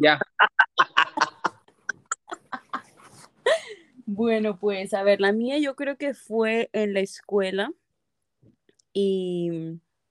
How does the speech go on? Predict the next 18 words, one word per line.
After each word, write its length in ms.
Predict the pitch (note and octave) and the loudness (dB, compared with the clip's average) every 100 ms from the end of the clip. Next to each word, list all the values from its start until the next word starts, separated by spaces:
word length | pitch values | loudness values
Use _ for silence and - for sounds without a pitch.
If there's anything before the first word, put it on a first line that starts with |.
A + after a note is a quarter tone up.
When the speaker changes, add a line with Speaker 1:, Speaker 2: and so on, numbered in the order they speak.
| _ - - - _ | _ -20 -20 -20 _
Speaker 2:
fue 180 | - G#3 | 4 6
una 100 | G#3+ | 8
vez 260 | G#3+ G#3+ | 6 4
que 80 | - | 4
andaba 240 | G#3+ G3+ G3 | 6 6 4
jugando 460 | - F#3+ F3+ F3+ | -2 -4 -2 -2
con 120 | F#3 | -4
mis 160 | F3+ F3+ | -6 -6
compañeras, 680 | - E3+ E3 E3 D#3+ E3+ F3+ | -8 -6 -4 -2 -4 -6 -12
se 500 | - - - - G3 | -16 -18 -18 -2 0
me 80 | F#3 | 2
rompió 380 | E3+ F3 F3 | 0 -2 0
el 100 | F3 | 2
uniforme 720 | F#3 F3+ - E3 D#3+ E3+ F3+ - | 0 -2 2 2 2 -6 -8 -10
y 60 | - | -6
no 140 | E3+ | -6
tenía 260 | E3+ F3 E3+ | -4 -4 -4
short 400 | F#3 - F3+ F3 | -6 -4 -4 -4